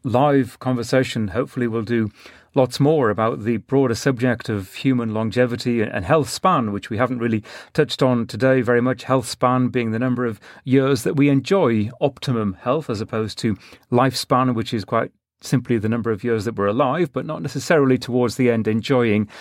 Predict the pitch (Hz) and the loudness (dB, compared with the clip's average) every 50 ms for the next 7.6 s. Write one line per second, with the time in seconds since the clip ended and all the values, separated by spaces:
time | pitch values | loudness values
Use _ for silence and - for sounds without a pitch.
0 | - - - - - 113 123 135 117 107 - - 120 101 - - 147 139 123 113 | -20 -20 -8 -4 -2 0 0 0 0 -2 -4 -4 -4 -4 -2 0 2 2 2 2
1 | - - - - - - - - - - - 165 165 190 208 208 170 180 160 139 | -2 -6 -16 -20 -20 -20 -20 -20 -18 -4 0 2 4 4 4 4 2 2 2 2
2 | 156 151 151 147 139 143 120 - - 135 127 120 123 117 123 127 131 - - - | 4 4 4 4 2 0 -2 0 0 2 2 2 2 2 2 2 0 0 -4 -10
3 | - - - 135 131 131 123 117 113 117 110 110 110 110 113 110 101 - - 135 | -12 -6 -2 -2 0 0 0 -2 -2 0 0 0 0 -2 -2 -4 -8 -4 0 0
4 | 131 113 110 113 123 120 123 127 131 120 104 - - - - 127 120 117 113 - | 0 2 2 2 2 2 4 2 2 -2 -4 -8 -8 -4 -2 -2 -2 -2 -4 -4
5 | - - 123 123 110 120 - 127 123 127 123 113 107 120 120 113 113 - - - | -4 -2 0 0 -2 -2 -4 -2 0 2 2 2 0 -2 -4 -6 -8 -8 -10 -12
6 | - - _ - 139 147 160 156 143 - 147 135 139 - - 139 135 135 - - | -12 -8 _ 0 2 2 2 2 2 2 2 2 2 2 2 2 2 2 0 0
7 | 147 165 151 - - 113 90 78 - - - - | 0 0 0 -2 -2 -2 -2 -2 -6 -10 -14 -16